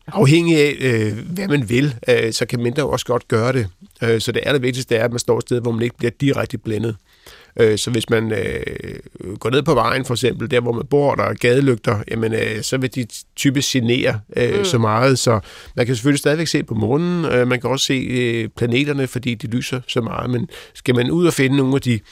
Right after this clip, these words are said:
Speaker 1: åbne stjernehobe og nogle af de, øh, galakser, som er nævnt i bogen, der skal man finde et sted, hvor man ikke bliver blændet.
Speaker 2: Mm.
Speaker 1: Så det er måske bare at gå ned bag ved, øh, sportshallens, øh, bus, øh, hvad hedder det, cykelskur eller et eller andet, ikke?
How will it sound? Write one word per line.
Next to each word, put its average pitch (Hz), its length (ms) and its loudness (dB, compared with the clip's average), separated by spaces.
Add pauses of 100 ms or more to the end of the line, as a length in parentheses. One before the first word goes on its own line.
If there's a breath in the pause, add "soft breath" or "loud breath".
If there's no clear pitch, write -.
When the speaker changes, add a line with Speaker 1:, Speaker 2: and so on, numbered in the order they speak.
(380 loud breath)
Speaker 1:
åbne 131 260 4
stjernehobe 110 720 0
og 107 60 2
nogle 117 160 2
af 117 60 0
de, 113 200 2
øh, 117 220 0 (300)
galakser, 117 380 0
som 107 140 0
er 101 40 2
nævnt 117 240 0
i 113 40 -6
bogen, - 340 -2 (360 loud breath)
der 120 60 2
skal 151 120 0
man 131 100 4
finde 123 160 2
et - 40 -4
sted, 123 140 0
hvor 117 100 -2
man 120 200 -4
ikke 139 180 -4
bliver 120 180 -4
blændet. 98 300 -2 (320)
Speaker 2:
Mm. 196 180 -4 (580 loud breath)
Speaker 1:
Så - 120 -2
det - 80 0
er 131 40 2
måske 180 260 2
bare 131 200 0
at 156 60 -2
gå 156 100 2
ned 143 180 2
bag 135 260 2
ved, 143 280 2 (600)
øh, - 80 -6
sportshallens, 131 760 0
øh, 117 500 2
bus, 135 300 0
øh, 120 460 0
hvad 120 100 -4
hedder 127 140 4 (100)
det, 117 120 -4
cykelskur 135 640 0
eller 117 160 2
et 113 60 2
eller 135 160 2
andet, 127 180 2
ikke? 147 160 0